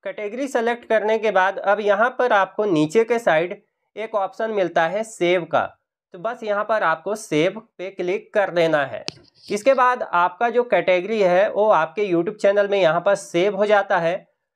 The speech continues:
तो इस तरीके से आपको यहाँ पर अपने YouTube चैनल का कैटेगरी सेलेक्ट कर लेना है, ताकि आपको बार-बार हर वीडियो में अपने चैनल का कैटेगरी सेलेक्ट करने की ज़रूरत ना पड़े।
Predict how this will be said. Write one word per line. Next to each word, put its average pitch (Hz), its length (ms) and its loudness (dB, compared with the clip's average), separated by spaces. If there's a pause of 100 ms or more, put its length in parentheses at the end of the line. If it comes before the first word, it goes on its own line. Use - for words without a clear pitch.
(240)
तो 196 40 -10
इस 240 200 -12
तरीके 226 340 -4
से 233 240 0
आपको 165 340 0
यहाँ 202 300 0
पर 220 140 4
अपने 185 280 0
YouTube 156 320 -2
चैनल 180 300 2
का 190 140 2
कैटेगरी 165 560 -2
सेलेक्ट 180 440 2
कर 170 200 2
लेना 160 260 2
है, 113 160 -6 (300)
ताकि 190 280 -10
आपको 202 360 -4
बार-बार 202 600 0
हर 170 220 0
वीडियो 170 300 2
में 180 140 2
अपने 214 320 -2
चैनल 220 340 0
का 220 140 -2
कैटेगरी 185 460 -2
सेलेक्ट 180 340 0
करने 156 300 0
की 196 160 -6
ज़रूरत 147 540 0
ना 180 280 0
पड़े। 147 340 -2